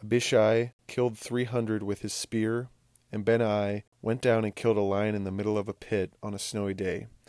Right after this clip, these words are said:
There is a book by Mark Batterson. I will put a link in the description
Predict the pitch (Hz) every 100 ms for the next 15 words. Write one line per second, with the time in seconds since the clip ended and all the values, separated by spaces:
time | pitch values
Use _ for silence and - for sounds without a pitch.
0 | - - _ - 110 98 95 110 - -
1 | 107 104 107 - 101 101 98 - 101 95
2 | - 113 117 - 110 95 95 107 110 113
3 | 104 95 - - 113 110 - 110 101